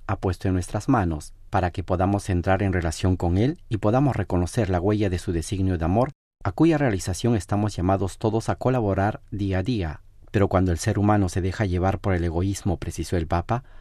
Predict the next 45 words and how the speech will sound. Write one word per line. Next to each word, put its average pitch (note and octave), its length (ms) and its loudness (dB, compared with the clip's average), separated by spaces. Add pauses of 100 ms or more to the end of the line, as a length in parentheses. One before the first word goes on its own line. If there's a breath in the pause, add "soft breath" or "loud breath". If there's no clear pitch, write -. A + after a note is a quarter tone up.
(120 soft breath)
termina A#2+ 380 4
por B2+ 180 -2
destruir G#2 420 -2
incluso G#2+ 400 -2
las F2+ 160 -2
cosas G2+ 320 -4
más G#2 200 0
bellas G#2+ 300 -2
que G#2 120 -4
le F2 80 0
han F2 100 0
sido F#2 240 -2
confiadas. F#2+ 680 -2 (420 soft breath)
Y F#2+ 120 -4
así G#2+ 380 -2 (260 soft breath)
ha G#2+ 100 0
sucedido C3 460 0
también G2 340 0
con G2 140 0
la F#2 100 -2
creación. G2 580 -2 (340)
La G#2+ 60 0
experiencia G2+ 560 0
trágica G#2 400 -2
del E2 140 -4
pecado, G2 400 0
subrayó F#2 420 -2
el F2 80 -2
Papa - 260 -2
Francisco, F2+ 640 -4 (280 loud breath)
nos A2 160 2
dice C#3+ 260 0
que A#2 120 -2
se - 120 -2
ha A2 80 4
roto B2 240 -2
la B2 120 2
comunión F#2 400 0
con G2 200 -2
Dios. G#2+ 380 -2 (380)
Hemos C3+ 300 2
infringido G2 540 -2
la A2 80 2
originaria G2 480 0
comunión G2 520 2